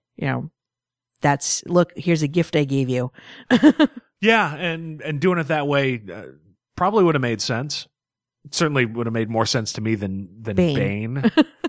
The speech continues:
Speaker 2: But, uh, yeah, no, it's, if you have somebody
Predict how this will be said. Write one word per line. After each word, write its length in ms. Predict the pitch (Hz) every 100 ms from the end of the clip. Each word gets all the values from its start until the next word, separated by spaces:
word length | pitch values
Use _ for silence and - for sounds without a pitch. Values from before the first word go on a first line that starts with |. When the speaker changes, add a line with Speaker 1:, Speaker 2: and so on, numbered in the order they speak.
| - _ _ _
Speaker 2:
But, 280 | 123 107 95
uh, 120 | 107 147
yeah, 220 | 123 98
no, 180 | 113 110
it's, 300 | 110 - 113
if 320 | 107 120 127
you 60 |
have 120 | 139 131
somebody 380 | 160 139 123